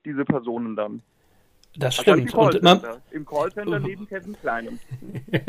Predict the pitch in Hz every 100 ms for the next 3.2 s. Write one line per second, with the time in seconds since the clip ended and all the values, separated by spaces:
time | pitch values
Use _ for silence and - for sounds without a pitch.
0 | 175 - 190 - - - 202 196 180 151
1 | 143 196 214 175 131 175 147 - - 165
2 | 190 180 143 127 135 117 185 - - -
3 | 147 156